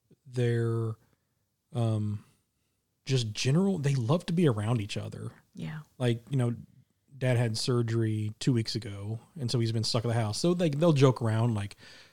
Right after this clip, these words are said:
Speaker 1: "I'm going back to work just so I can get out of the house,"
Speaker 2: Mm-hmm.
Speaker 1: kinda thing. But it's kinda like,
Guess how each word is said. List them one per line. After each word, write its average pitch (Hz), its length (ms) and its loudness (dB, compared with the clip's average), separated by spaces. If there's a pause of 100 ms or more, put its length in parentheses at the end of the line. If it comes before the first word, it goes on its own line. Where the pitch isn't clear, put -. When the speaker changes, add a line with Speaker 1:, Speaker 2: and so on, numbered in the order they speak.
Speaker 1:
"I'm 135 140 4
going 131 280 6
back 110 240 2
to 113 60 0
work 139 360 -6
just - 180 -2
so 117 120 0
I 107 80 0
can 110 120 -2
get 107 160 -4
out 107 100 -4
of 107 60 -4
the 107 60 -6
house," 113 360 -2 (100)
Speaker 2:
Mm-hmm. 170 80 0
Speaker 1:
kinda 139 180 4
thing. 156 340 2 (340)
But 180 120 2
it's 170 140 -2
kinda 175 260 0
like, 143 220 -2